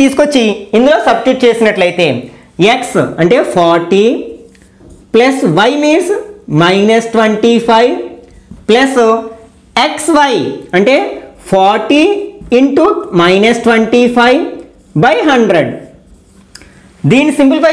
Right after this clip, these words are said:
చేసినట్లయితే మనకి final answer ఒక్క స్టెప్లో వచ్చేస్తుంది అనమాట. అదేంటి చూద్దాం. ఓకే, ఇక్కడ మనకి ట్వంటీ ఫైవ్ టేబుల్ అనేది హండ్రెడ్లో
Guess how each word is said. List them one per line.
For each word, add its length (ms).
చేసినట్లయితే 580
మనకి 200
final 320
answer 240
ఒక్క 200
స్టెప్లో 360
వచ్చేస్తుంది 400
అనమాట. 180
అదేంటి 300
చూద్దాం. 300
ఓకే, 200
ఇక్కడ 220
మనకి 240
ట్వంటీ 400
ఫైవ్ 240
టేబుల్ 260
అనేది 260
హండ్రెడ్లో 480